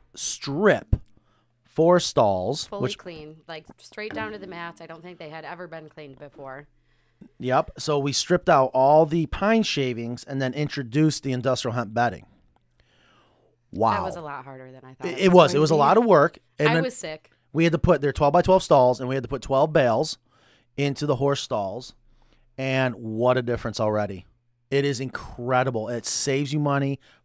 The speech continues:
Speaker 1: healthier for the horses.
Speaker 2: Healthier for you.
Speaker 1: Yeah, that's a good point. So stay
Speaker 2: Um,
Speaker 1: tuned for that.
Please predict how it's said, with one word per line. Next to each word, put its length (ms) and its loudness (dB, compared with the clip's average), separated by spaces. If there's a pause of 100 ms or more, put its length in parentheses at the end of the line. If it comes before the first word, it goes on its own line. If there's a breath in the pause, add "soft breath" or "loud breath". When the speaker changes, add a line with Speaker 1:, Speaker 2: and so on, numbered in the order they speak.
(140)
Speaker 1:
healthier 420 2
for 180 -2
the 80 0
horses. 720 -6 (200)
Speaker 2:
Healthier 260 -12
for 140 -18
you. 360 -14 (320)
Speaker 1:
Yeah, 400 0 (100)
that's 180 -4
a 40 -4
good 200 -6
point. 340 -4
So 240 2
stay 280 2
Speaker 2:
Um, 40 2
Speaker 1:
tuned 240 2
for 140 0
that. 340 2